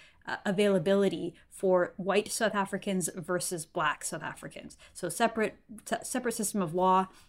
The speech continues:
So the definition of apartheid is a policy or system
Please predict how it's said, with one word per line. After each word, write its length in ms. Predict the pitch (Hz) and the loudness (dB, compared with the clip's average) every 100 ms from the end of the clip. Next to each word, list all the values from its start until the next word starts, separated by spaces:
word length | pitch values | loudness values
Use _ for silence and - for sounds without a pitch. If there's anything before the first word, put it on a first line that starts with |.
| - | 4
So 180 | 254 - | 4 6
the 160 | 220 | 8
definition 680 | 254 269 269 233 240 254 220 | 10 10 8 8 8 6 4
of 260 | - 208 190 | 6 4 4
apartheid 800 | - - 262 269 233 220 226 - | 0 0 2 4 4 4 4 4
is 360 | 202 202 202 - | 8 10 8 6
a 100 | 208 | 2
policy 600 | - - 269 262 - 254 | 2 0 2 4 4 4
or 160 | 214 | 2
system 500 | 196 220 220 - 220 | 2 2 2 2 0